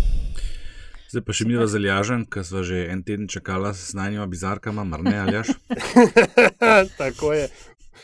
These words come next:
Speaker 2: Upam, da nisva čakala z isto bizarko,
Speaker 1: Pa da
Speaker 2: tako da
Speaker 1: vidva.
Speaker 2: izvolite,
Speaker 1: A bom, a
Speaker 2: izvolite,
Speaker 1: bom jaz?
Speaker 2: gospod.
Speaker 1: Eh,
Speaker 2: Ja, ja.
Speaker 1: jaz sem
Speaker 2: Starejši imate prednost, no.
Speaker 1: <laughs> Eh, jaz bom, jaz bom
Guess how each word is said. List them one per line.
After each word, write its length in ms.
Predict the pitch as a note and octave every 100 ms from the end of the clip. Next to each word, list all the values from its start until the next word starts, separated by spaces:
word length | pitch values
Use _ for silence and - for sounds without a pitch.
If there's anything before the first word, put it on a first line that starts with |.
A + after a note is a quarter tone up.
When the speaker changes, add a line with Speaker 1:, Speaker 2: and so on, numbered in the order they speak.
| -
Speaker 2:
Upam, 280 | - F3 G3+
da 100 | E3
nisva 280 | F3 G3+ G3+
čakala 400 | - - F#3 E3+
z 100 | D3
isto 200 | F3 F3+
bizarko, 380 | C#3 B2+ B2+ F#2
Speaker 1:
Pa 80 | F2+
da 60 |
Speaker 2:
tako 40 | F2+
da 80 | E2+
Speaker 1:
vidva. 260 | E2+ D#2
Speaker 2:
izvolite, 540 | D#2 B2 D#3+ D#3+ C#3+ G#2
Speaker 1:
A 160 | G2
bom, 80 | F#2+
a 60 | F#2
Speaker 2:
izvolite, 280 | B2 D3 F2+
Speaker 1:
bom 140 | F#2+
jaz? 140 | G#2+
Speaker 2:
gospod. 140 | - - - - - - -
Speaker 1:
Eh, 140 | -
Speaker 2:
Ja, 320 | G#2+ A2 A2 A#2+
ja. 80 | D3+
Speaker 1:
jaz 140 | F#3
sem 100 | F#3
Speaker 2:
Starejši 380 | F3 F3+ G3+ G3
imate 220 | F3+ E3+
prednost, 380 | D#3+ D#3+ D3 G2+
no. 260 | F#2 B2+ B2
Speaker 1:
<laughs> 840 | - - B2+ - - B2+ - - - - - - - - - _
Eh, 100 | - F#2+ F#2+ F#2+ F#2 F2+ F2+
jaz 240 | G#2+ B2
bom, 260 | A2+ A#2+ A#2
jaz 220 | A#2 A#2+
bom 320 | G#2+ A2+ G#2+